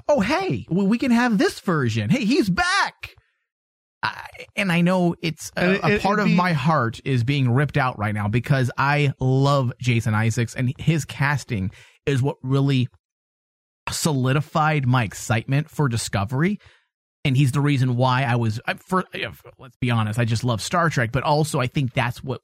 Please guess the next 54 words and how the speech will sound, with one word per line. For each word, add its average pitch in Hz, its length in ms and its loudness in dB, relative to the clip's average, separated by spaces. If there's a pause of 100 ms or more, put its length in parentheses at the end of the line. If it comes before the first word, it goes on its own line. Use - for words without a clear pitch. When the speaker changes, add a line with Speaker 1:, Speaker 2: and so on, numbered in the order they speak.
(100)
Speaker 1:
created 127 400 0
a 113 40 -2
lot 117 140 2
of 117 80 0
that 113 120 -2
enthusiasm 113 1000 0
for 117 300 -2
me 104 120 -2
at 101 120 -8
the 113 80 -4
beginning 113 480 0 (320)
was 123 220 2
the 123 100 0
fact 110 280 -2
that 107 140 -2
they 113 120 -2
put - 260 -4
Jason 113 340 -2
Isaacs 196 420 -2
in 104 140 -6
it. 98 220 -10 (840)
And 135 160 -2
to 127 80 0
see 196 280 2
him 160 240 4
go 131 540 2 (120)
and 127 560 0
kind 196 360 0
of 196 120 2
his 143 160 2
character 156 340 0
didn't 156 200 0
really 156 160 2
amount 107 440 -2
to 156 100 4
much 151 300 2
when 131 80 0
you 113 80 0
really 120 180 2
think 117 220 -4
about 139 300 0
it, 113 60 -4
which 120 140 -2
we're 117 100 0
gonna 110 140 0
talk 107 300 -4
about 117 300 0
that 120 120 0
as 110 140 -4
well 113 160 -2
in 110 80 0
a 104 40 -6
second 113 360 -4
here. 156 300 4